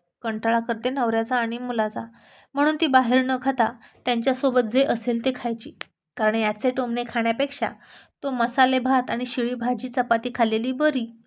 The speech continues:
असं तिला वाटायचं. मग एका दिवशी येताना ती खूप कंटाळली.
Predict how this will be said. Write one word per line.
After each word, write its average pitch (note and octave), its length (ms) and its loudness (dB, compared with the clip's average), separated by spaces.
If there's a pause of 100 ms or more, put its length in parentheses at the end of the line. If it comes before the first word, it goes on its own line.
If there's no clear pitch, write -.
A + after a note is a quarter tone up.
(360)
असं C4+ 240 -2
तिला A3+ 200 4
वाटायचं. G3+ 420 0 (880)
मग C4 240 0
एका A3+ 300 2
दिवशी A#3 340 -2
येताना A#3+ 480 -2
ती A#3 220 -12
खूप C4 280 -6
कंटाळली. A3+ 540 -2